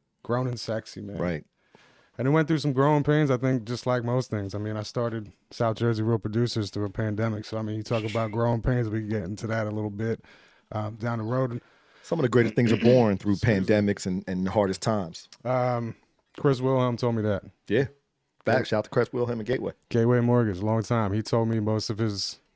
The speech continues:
Speaker 1: strongest relationships were built through the ups and downs, and they come. Um,
Speaker 2: Most of your greatest clients, realtors, most of the greatest realtors, the most, the strongest realtors with the greatest, strongest foundations and platforms that are not bothered by the shifts and the ups and downs and this roller coaster ride of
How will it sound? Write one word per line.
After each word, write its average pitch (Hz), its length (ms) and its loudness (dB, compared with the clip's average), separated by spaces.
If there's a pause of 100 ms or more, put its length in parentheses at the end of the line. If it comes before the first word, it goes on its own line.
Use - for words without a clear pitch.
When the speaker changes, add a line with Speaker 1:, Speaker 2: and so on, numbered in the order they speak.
(120)
Speaker 1:
strongest 110 420 -2
relationships 104 520 -2
were 90 60 -8
built 104 440 -6
through 110 180 -4
the 101 140 -4
ups 104 200 -4
and 95 140 -6
downs, 107 300 -4
and 98 100 -6
they 98 80 -6
come. 110 380 -6 (180)
Um, 98 440 -4 (280)
Speaker 2:
Most 117 240 6
of 117 60 2
your 127 100 6
greatest 123 540 2
clients, 139 420 2
realtors, 107 540 0
most 120 240 4 (320)
of 113 100 2
the 107 80 2
greatest 135 320 4
realtors, 98 420 2
the 110 80 2
most, 107 460 4
the 104 80 0
strongest 127 520 4
realtors 101 260 2
with 92 100 -6
the 90 60 -8
greatest, 107 500 2
strongest 107 440 0
foundations 107 500 2
and 90 100 -4
platforms 95 540 -2 (400)
that 101 220 0 (220)
are 95 100 2
not 110 280 2 (240)
bothered 113 380 4
by 98 180 2
the 85 60 -4
shifts 104 440 0
and 85 200 -4
the 80 80 -8
ups - 260 -2
and 90 120 0
downs 104 320 2
and 104 80 -2
this 95 120 -4
roller 104 200 2
coaster 101 280 -2
ride 101 320 2
of 85 140 -4